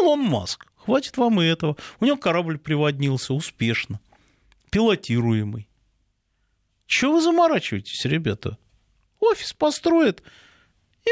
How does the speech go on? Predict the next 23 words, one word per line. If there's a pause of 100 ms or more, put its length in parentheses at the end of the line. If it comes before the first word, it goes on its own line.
(140)
уже
хорошо.
А-ля
улю
гусь,
не
гони
гусей.
Офисное
здание (360)
вместо
космической
программы —
хорошая
вещь. (1000)
Кто
там
щас
на
Луну,
на
Марс
там?